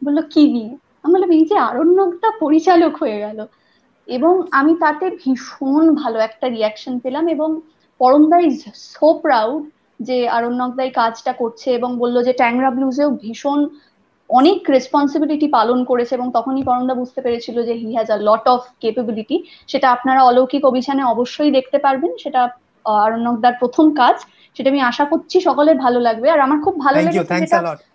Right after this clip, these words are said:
Speaker 2: thanks a
Speaker 1: behind
Speaker 2: lot।
Speaker 1: the scene-এ তুমি বলেছো যে এটা বাচ্চাদের, আহ, একটা গল্প। আমার মনে হয় এই সময় একটা সরল সাদাসিধে বাচ্চাদের গল্প হওয়া না খুব জরুরি,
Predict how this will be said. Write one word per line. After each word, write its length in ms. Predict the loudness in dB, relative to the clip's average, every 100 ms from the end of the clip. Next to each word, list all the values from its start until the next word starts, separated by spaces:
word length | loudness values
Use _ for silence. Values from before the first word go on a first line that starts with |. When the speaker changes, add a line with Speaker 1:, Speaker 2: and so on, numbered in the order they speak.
| _ _ _ _
Speaker 2:
thanks 160 | -4 -2
a 40 |
Speaker 1:
behind 200 | 0 0
Speaker 2:
lot। 100 | -2
Speaker 1:
the 100 | 0
scene-এ 220 | 2 2
তুমি 220 | 4 2
বলেছো 400 | 2 0 -2 -4
যে 80 | -4
এটা 180 | -2 0
বাচ্চাদের, 760 | 0 0 -2 -10 -6 -4 -4
আহ, 320 | -4 -4 -4 -4
একটা 280 | -6 -4 -4
গল্প। 460 | 0 0 0 -6 -8 _ _ -2
আমার 180 | 0
মনে 200 | 2 2
হয় 220 | 4 4 4
এই 220 | 4 2
সময় 420 | 2 2 4 4
একটা 380 | 2 -2 0 0
সরল 420 | 0 0 0 -2
সাদাসিধে 580 | -4 -4 -4 -6 -4 -2
বাচ্চাদের 540 | -2 -4 -6 -6 -2
গল্প 300 | 0 0 0
হওয়া 260 | -2 0 2
না 100 | 0
খুব 280 | 0 -4 -2
জরুরি, 400 | -2 -4 -10